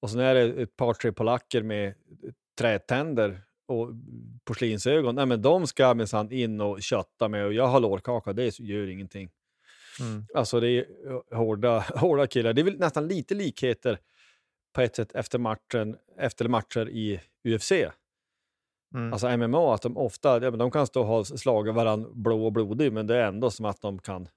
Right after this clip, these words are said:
Speaker 1: tacka varann efter matchen. Det är ju, det är my-, framförallt före är det ju mycket, ja, men det är ju showbiz som man ska tjafsa och så, men det är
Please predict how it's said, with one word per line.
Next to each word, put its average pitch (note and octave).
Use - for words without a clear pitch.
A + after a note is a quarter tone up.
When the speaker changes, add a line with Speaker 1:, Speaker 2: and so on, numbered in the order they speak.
Speaker 1:
tacka A#2
varann A2
efter G2+
matchen. G#2+
Det A2+
är A#2
ju, G#2+
det B2
är A#2+
my-, C#3
framförallt A#2+
före C3
är B2
det A2
ju G#2+
mycket, G2
ja, A#2
men A2+
det A#2
är -
ju G#2
showbiz F#2+
som G2
man F#2
ska F#2+
tjafsa -
och G#2
så, G#2
men A2
det A#2+
är A2+